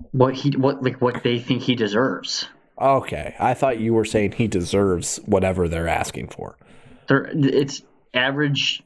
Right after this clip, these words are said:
Speaker 1: annual salary. They're right now, they're ballparking be-, somewhere between, I think,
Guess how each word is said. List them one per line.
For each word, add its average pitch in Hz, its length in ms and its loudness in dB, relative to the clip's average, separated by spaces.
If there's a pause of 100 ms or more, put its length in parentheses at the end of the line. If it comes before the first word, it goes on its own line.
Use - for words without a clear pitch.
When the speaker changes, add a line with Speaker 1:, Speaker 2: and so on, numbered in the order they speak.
Speaker 1:
annual 131 300 2
salary. 120 360 2
They're 113 300 2 (360)
right 117 240 2
now, 113 180 2
they're 110 120 0
ballparking 107 640 0
be-, 104 140 -2
somewhere 110 300 2
between, 104 680 2 (560)
I 107 80 0
think, 110 340 -2